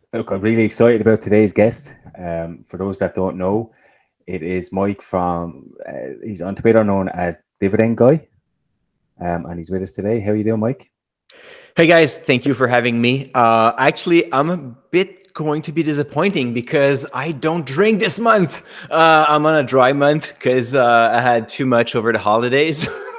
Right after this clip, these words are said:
Speaker 2: But, uh, but yeah, in general, actually, um, I kinda like the Heineken, which is a European beer. But, uh, yeah, 'cause in, uh, in Quebec, we have, like, a bunch of microbreweries. Um, so, and, and those that, like you mentioned, like mangoes and, and something else, European D J I,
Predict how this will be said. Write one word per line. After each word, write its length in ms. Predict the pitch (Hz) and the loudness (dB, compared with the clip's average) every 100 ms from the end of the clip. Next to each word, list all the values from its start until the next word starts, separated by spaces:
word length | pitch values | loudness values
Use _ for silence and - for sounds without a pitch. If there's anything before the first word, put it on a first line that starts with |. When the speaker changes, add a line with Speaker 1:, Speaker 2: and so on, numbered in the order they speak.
| - _ _ _ - - 117 110 | -20 _ _ _ -18 -14 -10 -2
Speaker 2:
But, 260 | 123 123 | -2 2
uh, 340 | 147 139 135 131 | 4 4 4 4
but 200 | 127 139 | 2 2
yeah, 260 | 151 196 - | 2 0 0
in 160 | 131 131 | 0 2
general, 400 | 143 180 196 143 | 0 2 0 0
actually, 540 | 139 - 143 143 139 | -2 -2 -4 -2 0
um, 720 | 127 117 117 113 113 113 113 113 | 0 0 0 -2 -4 -4 -6 -6
I 60 | |
kinda 200 | 110 196 | -8 -6
like 340 | 233 113 107 120 | -4 0 0 0
the 100 | 127 | -4
Heineken, 560 | 110 113 123 139 151 170 _ | -4 -4 -4 -6 -6 -12 _
which 240 | - 107 - | -8 -6 -6
is 120 | 107 | -4
a 60 | 113 | -2
European 480 | 104 107 113 120 117 | 0 0 -2 -6 -2
beer. 300 | 123 156 175 _ | 0 0 -4 _
But, 260 | 101 104 - | -10 -4 0
uh, 280 | 104 104 104 | 2 0 -2
yeah, 160 | 127 | -4
'cause 180 | 127 110 | -6 -8
in, 180 | 117 110 | -6 -2
uh, 180 | 107 107 | -2 -2
in 120 | 120 | -6
Quebec, 260 | 120 123 | -2 -2
we 80 | 123 | 0
have, 140 | 107 107 | 0 0
like, 240 | 92 - | -4 -6
a 20 | |
bunch 240 | 95 101 104 | -8 -6 -8
of 160 | 95 | -12
microbreweries. 1080 | 101 98 95 - 101 92 92 104 123 151 - _ - - - | -10 -10 -6 -4 -4 -4 -4 -2 -2 -6 -14 _ -20 -20 -14
Um, 460 | - 98 98 98 98 | -6 -4 -2 -4 -8
so, 560 | - 98 92 90 90 - | -6 -4 -2 -2 -4 -4
and, 360 | 98 92 90 - | -6 -8 -10 -12
and 220 | 95 95 | -12 -12
those 300 | 95 113 127 117 | -2 0 0 0
that, 260 | 110 - | -2 0
like 240 | 110 104 117 | -4 -4 -4
you 60 | |
mentioned, 340 | 113 107 107 98 | -4 -4 -6 -8
like 180 | 90 | -6
mangoes 460 | 95 101 110 113 110 | -6 -4 -2 -2 -2
and, 180 | 104 95 | -6 -8
and 240 | 98 92 | -10 -10
something 340 | - 104 113 117 | -10 -14 -8 -4
else, 440 | 147 147 - - | -4 -6 -14 -14
European 300 | 139 139 135 | -12 -8 -8
D 100 | 131 | -8
J 180 | 127 131 | -6 -2
I, 160 | 131 | -2